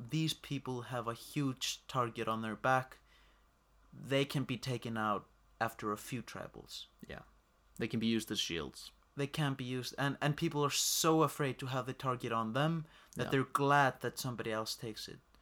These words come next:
Speaker 2: Yeah.
Speaker 1: But then there's Kim. And she, she does, of course, have a target on her back, and a larger one than, uh, than, uh, many of the other players. But she is in, like, that middle ground where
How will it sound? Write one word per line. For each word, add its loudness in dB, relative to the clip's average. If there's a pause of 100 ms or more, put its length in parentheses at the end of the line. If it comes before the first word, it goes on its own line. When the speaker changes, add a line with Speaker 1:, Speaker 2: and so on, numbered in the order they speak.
Speaker 2:
Yeah. -2
Speaker 1:
But -6
then 2 (340)
there's 0
Kim. -6 (360)
And 2
she, 2
she 2
does, 6
of -4
course, 4
have 2
a 0
target 0
on 2
her -2
back, 2
and -2
a 2
larger 2
one -2
than, -2 (400)
uh, 2 (420)
than, -2 (120)
uh, -12 (360)
many 2
of -2
the -4
other -4
players. -4 (720)
But 4
she 4 (100)
is 4
in, 2
like, 2
that 2
middle 4
ground 0
where 2